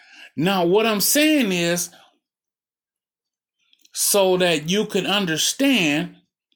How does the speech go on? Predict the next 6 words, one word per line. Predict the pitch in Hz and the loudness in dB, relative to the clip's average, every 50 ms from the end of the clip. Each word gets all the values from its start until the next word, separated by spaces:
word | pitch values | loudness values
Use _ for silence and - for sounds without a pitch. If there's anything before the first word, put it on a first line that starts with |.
| _ _ _ _ _ _ _ _ _ _ _ _ _ _ _ _ _ _ _ _ _ _ _ _ _ _ _ _ _ _ _ _ _ _ _ _ _ _ _ _ _ _ _ _ _ _ _ | _ _ _ _ _ _ _ _ _ _ _ _ _ _ _ _ _ _ _ _ _ _ _ _ _ _ _ _ _ _ _ _ _ _ _ _ _ _ _ _ _ _ _ _ _ _ _
you | _ - 151 165 175 180 | _ -10 -4 -2 -2 0
speak | 180 - - - - 226 233 254 - - | 0 -2 -2 0 0 2 2 2 0 0
negative, | 185 220 240 247 240 240 254 240 247 254 254 247 - - - _ _ _ _ _ _ _ _ _ _ _ _ | 0 0 2 2 2 2 0 0 0 0 -2 -4 -6 -14 -20 _ _ _ _ _ _ _ _ _ _ _ _
you | - 131 135 156 185 | -14 -8 -4 -2 0
receive | 180 180 185 180 - - - 226 226 214 190 160 | 0 0 0 2 2 2 2 2 0 0 -2 -2
negative. | 175 175 180 175 151 151 135 127 117 110 | -2 -2 -2 -2 -2 -2 -4 -4 -6 -8